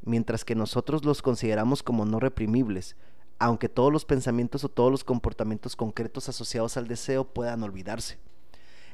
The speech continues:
Esto le llevó entonces a un intento de explicación complicado, poco característico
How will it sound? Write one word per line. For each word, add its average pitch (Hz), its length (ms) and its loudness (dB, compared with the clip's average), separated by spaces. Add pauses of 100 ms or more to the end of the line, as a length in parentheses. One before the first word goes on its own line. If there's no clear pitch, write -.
(120)
Esto 180 220 -2
le 180 80 2
llevó 131 240 4
entonces 143 360 0
a 147 60 4
un 135 100 4
intento 139 440 0
de 139 40 8
explicación 117 560 -4
complicado, 110 720 -2 (560)
poco - 320 0
característico 113 880 -4